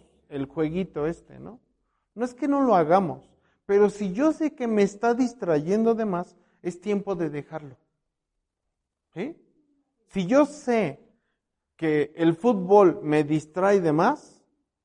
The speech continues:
es tiempo de dejarlo. ¿No? Si sé que los amigos me están distrayendo de más, es tiempo de dejarlos. Porque n-,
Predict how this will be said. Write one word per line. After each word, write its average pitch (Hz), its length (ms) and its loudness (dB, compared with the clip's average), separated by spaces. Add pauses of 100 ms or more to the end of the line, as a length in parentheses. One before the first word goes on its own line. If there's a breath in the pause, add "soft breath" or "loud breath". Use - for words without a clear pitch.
(120)
es 135 120 -20
tiempo 147 360 -6
de 160 80 2
dejarlo. 240 480 -2 (1400)
¿No? - 280 -6 (1120)
Si 175 220 -4
sé 226 400 2
que 247 100 -2
los 208 240 4
amigos 202 460 2
me 151 140 0
están 190 380 -4
distrayendo 190 800 0
de 202 120 4
más, 185 300 -6 (380)
es - 140 -20
tiempo 160 340 -14
de 127 100 -10
dejarlos. 131 380 -18 (1000)
Porque 180 360 0
n-, 190 240 2